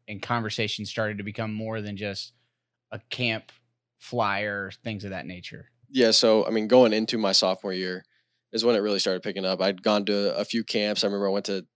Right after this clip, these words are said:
Speaker 2: uh, Texas camp, and, uh, that was the first time that I personally even realized, like, "Wow, like, I, I really do have a chance I can do this." You know, I was very confident in myself, but I think it was, it took me, you know, going and doing it and hearing,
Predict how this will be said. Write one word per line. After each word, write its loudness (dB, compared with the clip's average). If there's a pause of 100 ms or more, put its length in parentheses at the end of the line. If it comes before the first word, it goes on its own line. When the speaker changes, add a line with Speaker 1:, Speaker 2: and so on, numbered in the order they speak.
Speaker 2:
uh, -4
Texas 0
camp, -4
and, -10 (540)
uh, 0
that 2
was 2
the -4
first 0
time 0
that -6 (120)
I 4
personally -2
even -10
realized, -2
like, -8 (160)
"Wow, 0
like, -4
I, 0 (100)
I 0
really -2
do -4
have 0
a -12
chance 0
I -4
can -16
do -8
this." -2
You -10
know, -4
I 4
was 6
very 0
confident -2
in -8
myself, 2
but -2
I 0
think -6
it -6
was, 0 (720)
it -2
took 0
me, -4
you -16
know, -4
going 2
and -4
doing 0
it -2
and -8
hearing, -2